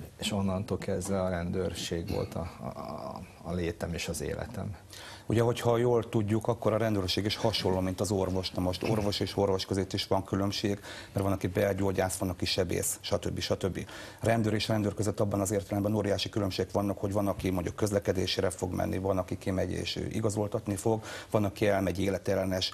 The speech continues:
Speaker 2: osztályra dolgozni. Ön valahol a legkeményebb, az egyik legkeményebb és a, a legelszomorító pályát választott a rendőri pályán belül is, hogyha mondhatjuk így, hisz a tevékenysége során naponta,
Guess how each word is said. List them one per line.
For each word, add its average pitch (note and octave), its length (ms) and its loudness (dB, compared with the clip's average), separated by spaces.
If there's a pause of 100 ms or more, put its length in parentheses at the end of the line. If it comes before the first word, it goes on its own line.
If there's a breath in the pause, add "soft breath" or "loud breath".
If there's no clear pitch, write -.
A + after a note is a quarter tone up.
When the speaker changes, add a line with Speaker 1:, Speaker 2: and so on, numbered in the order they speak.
(140 loud breath)
Speaker 2:
osztályra F#2+ 440 2
dolgozni. A2+ 500 0 (320 loud breath)
Ön A#2+ 240 2
valahol A#2+ 480 4
a B2+ 60 4
legkeményebb, G2+ 600 2
az G2+ 100 2
egyik A2 220 0
legkeményebb F#2 560 0
és F#2+ 220 0
a, G#2 200 2
a G#2+ 80 -2
legelszomorító G#2 1400 0
pályát F2+ 340 0
választott F#2+ 440 -2
a G2+ 40 0
rendőri F#2+ 380 0
pályán F#2+ 320 2
belül G2+ 240 0
is, A2 160 -2
hogyha G2 220 -2
mondhatjuk G2+ 480 -2
így, A2 180 0 (460 loud breath)
hisz G#2+ 140 2
a A2+ 60 0
tevékenysége A2 640 0
során A2 280 0
naponta, G2 600 0